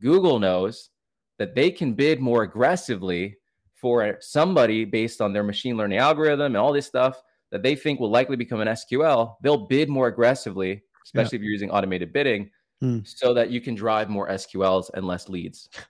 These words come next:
Speaker 1: So you're, you're better training the algorithm to work
Speaker 2: Yeah.
Speaker 1: in your favor. And that's what results in this C P A difference.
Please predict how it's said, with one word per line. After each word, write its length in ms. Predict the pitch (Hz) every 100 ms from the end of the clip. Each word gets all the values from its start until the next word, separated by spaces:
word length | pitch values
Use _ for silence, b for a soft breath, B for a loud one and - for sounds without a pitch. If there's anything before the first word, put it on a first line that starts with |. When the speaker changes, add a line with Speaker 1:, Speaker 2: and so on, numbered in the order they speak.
| B _
Speaker 1:
So 60 | 113
you're, 200 | 107 107
you're 140 | 110 113
better 340 | 92 123 139
training 560 | 139 - 127 147 156 127
the 120 | 107
algorithm 480 | 120 160 135 107 98
to 120 | -
work 140 | 101 135
Speaker 2:
Yeah. 80 |
Speaker 1:
in 80 | 110
your 100 | 92 -
favor. 400 | 95 87 92 - _ _ _ -
And 100 | 107
that's 280 | 135 151 -
what 160 | 127
results 420 | 110 104 104 104 104
in 80 |
this 180 | 98 90
C 140 | - 104
P 160 | -
A 100 | 92
difference. 540 | 85 87 - 85 -